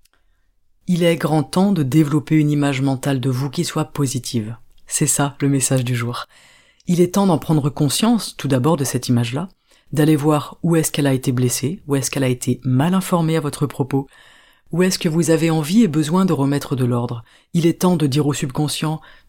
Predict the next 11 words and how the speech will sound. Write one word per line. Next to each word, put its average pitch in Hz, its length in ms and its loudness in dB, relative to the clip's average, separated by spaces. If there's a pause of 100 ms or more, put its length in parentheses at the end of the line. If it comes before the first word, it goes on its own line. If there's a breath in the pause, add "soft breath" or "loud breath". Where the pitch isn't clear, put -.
(100)
Merci 151 460 0
pour 123 160 -8
ton 131 160 0
travail. 120 480 -6 (720)
Mais 123 160 2
là, 180 340 2
tu 151 120 -4
as 135 60 0
fait 220 180 -2
une 196 120 4
erreur. 123 420 -6